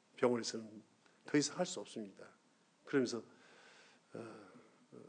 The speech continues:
입-, 그 입원을 거절한 거예요. 병원도 거절하고 갈 데가 없어요. 이제는 온전히 제가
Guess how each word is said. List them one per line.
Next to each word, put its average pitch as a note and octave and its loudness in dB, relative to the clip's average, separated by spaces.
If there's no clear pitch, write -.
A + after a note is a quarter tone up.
입-, - -8
그 A#2 -2
입원을 B2 10
거절한 C3 -2
거예요. F#2+ -6
병원도 C3 4
거절하고 A2 -10
갈 - -6
데가 F#3 6
없어요. - -4
이제는 C#3 8
온전히 C3 12
제가 G#2+ 0